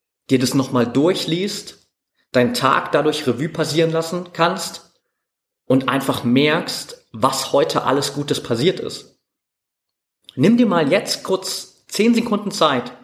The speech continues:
und denk mal nur darüber nach, was hast du denn heute schon für Erfolge gefeiert? Welche kleinen Erfolge hast du denn heute schon gefeiert? Egal, zu welcher Tageszeit du gerade hier diesen Podcast anhörst.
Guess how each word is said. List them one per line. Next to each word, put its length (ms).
und 180
denk 180
mal 140
nur 180
darüber 300
nach, 480
was 180
hast 160
du 40
denn 240
heute 240
schon 180
für 100
Erfolge 380
gefeiert? 680
Welche 260
kleinen 360
Erfolge 480
hast 160
du 40
denn 220
heute 220
schon 200
gefeiert? 480
Egal, 500
zu 200
welcher 260
Tageszeit 600
du 60
gerade 260
hier 80
diesen 220
Podcast 440
anhörst. 500